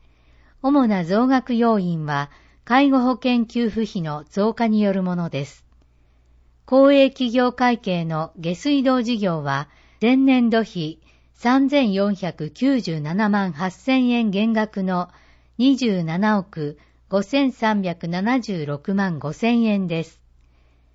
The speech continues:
病院事業は、前年度比一億八千五百五十七万一千円減額の三十七億七千九十五万三千円です。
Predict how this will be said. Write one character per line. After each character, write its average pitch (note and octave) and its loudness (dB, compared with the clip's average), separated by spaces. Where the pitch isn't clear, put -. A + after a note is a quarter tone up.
病 C4+ 4
院 C#4+ 4
事 C4+ -2
業 G#3 0
は、 E3 -4
前 B3+ 4
年 B3 2
度 A3+ -2
比 D#3+ -10
一 G3 -2
億 E3 -4
八 F#3+ -6
千 C4+ -2
五 E3+ -4
百 G3+ -4
五 F3 -4
十 C4 -2
七 B3 0
万 G3+ -2
一 D3+ -10
千 B3+ -2
円 A3+ 0
減 A3+ -2
額 A3 -4
の F#3 -4
三 C4+ 2
十 D#3 -6
七 F#3 -2
億 D#3+ -8
七 A#3 0
千 A#3 -2
九 A#3+ -4
十 D#3 -8
五 D#3+ -6
万 F3 -4
三 G#3 -2
千 G3 -2
円 F3+ -6
で D#3+ -6
す。 - -20